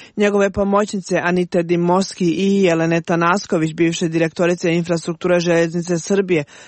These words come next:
nižu se reakcije na odluku. Pomenuti funkcioneri bili su optuženi za teško djelo protiv izazivanja opšte opasnosti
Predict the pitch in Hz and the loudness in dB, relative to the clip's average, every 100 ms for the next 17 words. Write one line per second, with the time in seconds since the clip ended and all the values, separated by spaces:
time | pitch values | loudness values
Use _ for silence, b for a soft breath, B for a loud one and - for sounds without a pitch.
0 | B 208 214 202 202 208 214 202 202 165 | B 0 2 2 0 -2 0 2 2 2
1 | 165 - - 185 175 170 180 180 147 - | 0 -6 -4 0 2 2 2 0 -6 -12
2 | 143 b b b b _ 226 208 202 202 | -18 b b b b _ 0 2 2 0
3 | 202 - 202 190 214 190 190 202 180 175 | -4 -2 -2 0 0 2 2 2 0 0
4 | 180 - 175 180 202 185 175 180 185 175 | 0 0 0 0 -2 0 0 0 2 0
5 | 175 180 175 180 175 180 185 170 185 180 | 0 -2 2 2 0 -2 -2 0 0 0
6 | 170 175 175 175 175 147 175 - 185 151 | -2 0 2 2 2 2 0 -2 0 0
7 | 175 - 170 190 196 170 151 | 0 0 0 0 -4 -6 -8